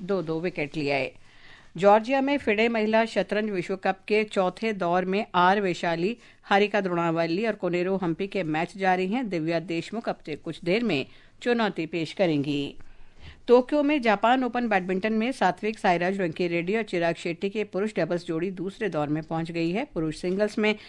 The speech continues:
लक्ष्य सेन और महिला सिंगल्स में अनुपमा उपाध्याय ने दूसरे दौर में जगह बनाई। पीवी सिंधु पहले ही दौर में हार कर मुकाबले से बाहर हो गईं। आकाशवाणी का समाचार सेवा प्रभाग आज अपने साप्ताहिक कार्यक्रम चर्चा का विषय है में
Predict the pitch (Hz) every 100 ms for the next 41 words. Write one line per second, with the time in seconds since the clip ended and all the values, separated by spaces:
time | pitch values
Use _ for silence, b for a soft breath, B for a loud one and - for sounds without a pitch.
0 | B B - 220 - 247 226 208 214 -
1 | 180 185 180 226 226 196 180 175 185 202
2 | - 170 185 196 202 185 - 170 165 165
3 | 190 202 185 175 180 214 202 160 151 160
4 | 151 156 196 208 214 254 B B B B
5 | 247 247 247 220 180 175 214 202 160 175
6 | 185 233 196 160 165 175 185 185 180 180
7 | 160 185 - 180 190 185 160 170 196 165
8 | 143 143 151 151 - B B B B B
9 | B B - - 214 226 247 254 - 254
10 | 302 339 262 269 226 202 202 233 254 -
11 | 196 185 180 175 190 277 233 190 190 190
12 | 190 - 175 - 196 240 247 190 180 214
13 | 190 151 160 185 180 214 214 214 185 151
14 | 208 202 214 226